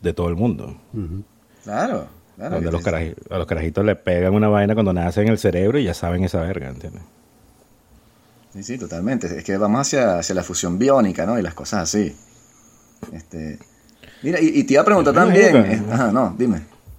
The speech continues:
Speaker 1: Yo me imagino que en el futuro todos vamos a hacer, o sea, esa movida que hay ahorita, que si la gente se arrecha, que si la ingeniería genética y vaina, ah, yo me imagino que toda esa vaina va a llevar a... es indetenible, ¿entiendes?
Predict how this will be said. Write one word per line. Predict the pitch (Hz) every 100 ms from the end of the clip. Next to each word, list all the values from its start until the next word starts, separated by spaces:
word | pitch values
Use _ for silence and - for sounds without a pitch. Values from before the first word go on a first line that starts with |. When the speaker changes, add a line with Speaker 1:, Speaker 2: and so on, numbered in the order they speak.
| - _ _ _ _ _ _ _ _ _ _ - -
Speaker 1:
Yo | 110
me | 156
imagino | 208 165 160
que |
en | 90
el | 85
futuro | 92 92 113 135
todos | 139 147
vamos | 147 151
a | 151
hacer, | - -
o |
sea, | - 95 78 - _ _ - - - _ -
esa | 101
movida | 117 98 110
que | 123
hay | 117
ahorita, | 120 117 131
que | 117
si | - 92
la | 82
gente | 82 104
se |
arrecha, | 101 76 87 85 92
que | 82
si | - -
la | 76 80
ingeniería | - 82 80 82 78 85 101
genética | 87 85 78 85 82 80
y | 78
vaina, | 80 85 78 80 87 _ -
ah, | 76 73 71 - - - - - _
yo | -
me | 78
imagino | 92 107
que | 98
toda | 92
esa | 104
vaina | 101 95 117
va | 117
a |
llevar | 95 92 92
a... | 101 87 - _ _ _ -
es | 95 87
indetenible, | 98 101 101 - 95 90 82 85 78 71
¿entiendes? | - 82 85 65